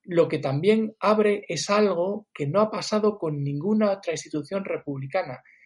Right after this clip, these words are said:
Ninguna institución de la Segunda República se restablece después del franquismo.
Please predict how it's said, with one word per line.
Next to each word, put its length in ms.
Ninguna 480
institución 520
de 100
la 100
Segunda 380
República 520
se 160
restablece 520
después 280
del 120
franquismo. 580